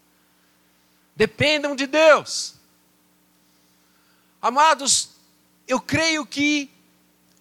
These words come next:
uma das grandes falências da igreja odierna, dos movimentos missionários odiernos,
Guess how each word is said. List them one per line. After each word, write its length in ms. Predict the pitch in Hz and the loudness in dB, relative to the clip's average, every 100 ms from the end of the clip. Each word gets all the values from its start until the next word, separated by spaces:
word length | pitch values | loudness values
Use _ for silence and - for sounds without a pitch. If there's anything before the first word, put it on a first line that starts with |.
| - | -6
uma 180 | 247 277 | -2 0
das 200 | 277 196 | 0 -2
grandes 480 | 302 339 311 269 | 0 0 2 2
falências 1500 | - - 294 277 311 370 339 - 247 247 262 - - - - _ _ _ _ _ _ _ _ _ _ _ | 2 2 2 4 4 4 4 2 2 0 0 -2 -4 -6 -12 _ _ _ _ _ _ _ _ _ _ _
da 100 | 220 | -2
igreja 460 | 220 175 277 247 247 | 0 0 2 2 2
odierna, 640 | 208 220 214 175 147 120 - _ _ _ _ _ _ _ _ _ _ _ _ _ _ _ _ | 0 0 0 0 -4 -8 -18 _ _ _ _ _ _ _ _ _ _ _ _ _ _ _ _
dos 140 | 185 202 | -6 -2
movimentos 580 | 254 233 240 294 294 240 | 0 0 0 0 0 -2
missionários 760 | 262 - 262 240 277 294 240 | -4 0 0 2 2 2 -2
odiernos, 840 | 269 226 247 240 190 139 123 - | -8 -2 0 2 0 -4 -12 -20